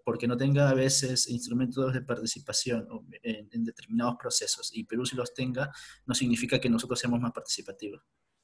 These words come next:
sino en cómo es que lo hacemos también, y cómo, cómo lo logramos, cómo rea-, logramos esa real, este, ese control ciudadano en sí. Eh, ¿por qué? Como lo mencionaste, porque la ciudadanía son los que hacen la ciudad,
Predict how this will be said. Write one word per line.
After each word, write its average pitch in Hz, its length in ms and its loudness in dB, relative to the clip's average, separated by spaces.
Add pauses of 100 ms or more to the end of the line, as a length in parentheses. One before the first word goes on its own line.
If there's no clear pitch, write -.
(100)
sino 113 340 0
en 120 140 4
cómo 127 220 2
es 135 40 -2
que - 120 -2
lo 113 100 2
hacemos 117 360 2
también, 92 320 -10 (240)
y 98 220 -8
cómo, 117 400 2
cómo 120 240 0
lo 120 80 2
logramos, 110 480 -4
cómo 117 220 2
rea-, 113 320 -2
logramos 110 460 0
esa 117 220 0
real, 101 320 -6
este, 104 300 -8 (100)
ese - 200 -2
control 113 360 -2
ciudadano 101 520 -2
en 95 100 -10
sí. - 240 -2 (960)
Eh, 101 580 0
¿por 104 260 -2
qué? 190 420 4
Como 127 240 2
lo 120 80 4
mencionaste, 143 760 2
porque 131 220 -4
la 117 100 6
ciudadanía 127 500 4
son 139 160 2
los 123 100 -2
que - 60 -4
hacen 123 200 2
la 113 100 2
ciudad, 95 320 -2